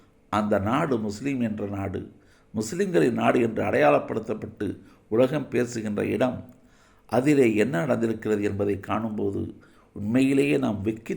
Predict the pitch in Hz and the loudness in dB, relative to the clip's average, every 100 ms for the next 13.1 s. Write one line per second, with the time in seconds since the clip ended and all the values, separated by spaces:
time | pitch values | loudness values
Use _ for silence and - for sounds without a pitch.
0 | - 156 147 127 - 101 101 - 117 113 | -6 -2 0 -2 -6 -8 -8 -6 -6 -6
1 | 110 107 104 107 104 - 104 - 95 - | -6 -4 -4 -2 -2 -2 -4 -4 -10 -12
2 | - - - - - _ _ _ _ 110 | -16 -14 -16 -16 -20 _ _ _ _ 2
3 | 120 147 170 165 135 113 127 127 123 127 | 6 6 6 4 2 2 2 2 2 4
4 | 147 175 - 110 123 156 165 120 104 95 | 2 0 -4 0 2 4 4 4 0 -4
5 | 87 - - _ - _ _ 113 127 127 | -6 -8 -14 _ -20 _ _ 4 4 2
6 | 120 104 135 170 151 135 113 113 131 165 | -2 2 2 2 4 6 4 2 2 4
7 | 180 170 - 143 127 123 98 101 - - | 6 4 0 -4 -4 -6 -8 -10 -16 -20
8 | _ 135 160 151 127 147 202 185 165 165 | _ 2 6 6 6 6 6 4 2 -2
9 | 143 - 131 - 123 101 98 139 180 156 | -6 -2 -4 -2 -6 -2 2 4 4 2
10 | 131 117 104 101 110 107 113 147 - - | 2 0 -2 -4 -4 -4 0 -2 -2 -10
11 | - _ _ 98 123 165 175 - 101 101 | -20 _ _ -4 -4 -4 -6 -4 -4 -4
12 | 90 101 - 110 131 147 117 123 113 95 | -6 -10 -10 -8 -4 -4 -2 0 0 -4